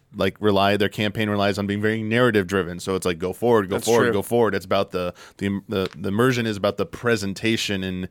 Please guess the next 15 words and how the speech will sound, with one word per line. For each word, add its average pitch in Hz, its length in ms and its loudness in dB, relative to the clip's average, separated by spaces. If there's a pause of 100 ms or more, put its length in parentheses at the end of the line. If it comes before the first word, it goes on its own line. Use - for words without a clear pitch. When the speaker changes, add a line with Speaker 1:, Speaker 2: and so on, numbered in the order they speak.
(220)
Speaker 1:
and 95 200 -4
being 107 220 0
in 101 100 -2
that 90 180 -2
moment, 95 480 -4
uh, - 40 -2
Speaker 2:
Mm-hmm. 143 280 0
Speaker 1:
for 104 80 0
the, 92 160 -2
for - 140 -4
the 92 80 -2
narrative 101 420 0
purposes, 90 500 -6
where 90 220 -2
this 95 460 0